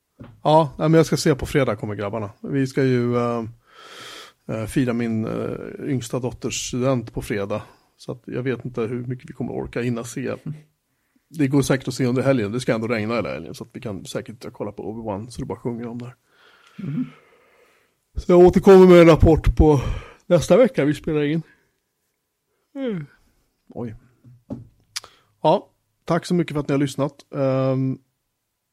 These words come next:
Speaker 1: och vi finns på bjurmanmelin punkt se där det finns trehundranio avsnitt till av varierande kaliber. Och, eh, ja, jag ska försöka uppdatera filmregistret också. <laughs> Mm.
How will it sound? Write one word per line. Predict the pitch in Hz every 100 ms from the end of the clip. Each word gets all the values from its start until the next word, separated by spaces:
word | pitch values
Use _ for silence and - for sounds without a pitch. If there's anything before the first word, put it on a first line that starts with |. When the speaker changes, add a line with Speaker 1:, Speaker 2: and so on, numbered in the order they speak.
| -
Speaker 1:
och | 135 - -
vi | 131 120 131
finns | 131 117 -
på | - 110
bjurmanmelin | 117 139 117 113 117 110 101
punkt | - - 101
se | -
där | - 55
det |
finns | - 107 - -
trehundranio | 123 107 110 107 107
avsnitt | 98 - - _
till | - - _ _ _ _ _ _ _ _
av | 98 101 104
varierande | 131 131 104
kaliber. | 123 117 92 95 - 127
Och, | 127 -
eh, | 113 104 107 113
ja, | 269 -
jag | 113
ska | 160
försöka | - 127
uppdatera | 113 120 131 104 107 95
filmregistret | - 92 107 - -
också. | - - -
<laughs> | 185 _ _ _ - - _ _
Mm. | 180